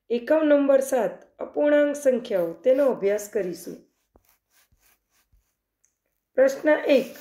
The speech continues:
યોગ્ય વિકલ્પ પસંદ કરો. એક,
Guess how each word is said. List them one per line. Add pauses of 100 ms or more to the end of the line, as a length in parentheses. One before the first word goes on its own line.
(460)
યોગ્ય
વિકલ્પ
પસંદ
કરો. (400)
એક,